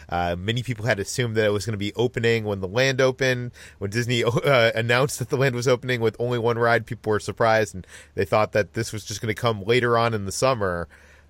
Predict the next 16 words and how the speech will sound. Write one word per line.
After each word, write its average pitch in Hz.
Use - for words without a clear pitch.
But 117
now 135
with 147
this 131
announcement, 113
this 101
opening 135
date 131
announcement, 104
it 110
has 117
shocked 135
many 113
people 95
because 92
it's 92